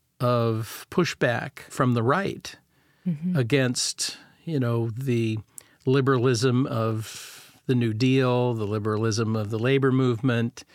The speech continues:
Speaker 2: Mm-hmm.
Speaker 1: the people who want, um, integration.
Speaker 2: Mm-hmm.
Speaker 1: So it's a, it's happening all over.
Speaker 2: You know, mention in the video, he, he was himself called before the House Un-American Activities Committee and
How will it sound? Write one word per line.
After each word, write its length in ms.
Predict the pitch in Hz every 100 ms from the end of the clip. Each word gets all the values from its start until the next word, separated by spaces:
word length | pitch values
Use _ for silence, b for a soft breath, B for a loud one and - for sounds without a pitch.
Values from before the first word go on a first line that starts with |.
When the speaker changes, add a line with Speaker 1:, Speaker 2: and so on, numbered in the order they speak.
| B 196
Speaker 2:
Mm-hmm. 220 | 151 147 160 B 415
Speaker 1:
the 480 | 135 131 117 110 110 _ _
people 320 | 147 139 131 120
who 160 | 135
want, 600 | 120 123 127 127 127 -
um, 340 | 135 127 113 113 - -
integration. 880 | 123 117 135 135 - 139 123 123 107 b b b b b -
Speaker 2:
Mm-hmm. 360 | 208 143 196 196 -
Speaker 1:
So 220 | - 185 160
it's 160 | -
a, 220 | 156 143 151 -
it's 140 | 143
happening 440 | 175 180 160 135 131
all 200 | 123 123
over. 360 | 123 113 - - _ _ _ _ _ _ _ -
Speaker 2:
You 400 | 107 101 95 160
know, 80 | 180
mention 760 | 170 175 - 175 170 165 160 - _ - -
in 120 | - 180
the 100 | 160
video, 400 | 165 170 165 160
he, 300 | 165 208 175
he 160 | 196 208
was 540 | 180 156 156 - - 175
himself 460 | 180 170 160 151 - _ _ _ _ _ _ _ _ _ -
called 360 | - 175 160 156
before 280 | 165 - 156
the 80 |
House 280 | 156 151 151
Un-American 720 | 151 151 151 151 151 147 147
Activities 440 | 147 - 147 147 -
Committee 640 | - 160 160 151 147 143
and 300 | 143 139 143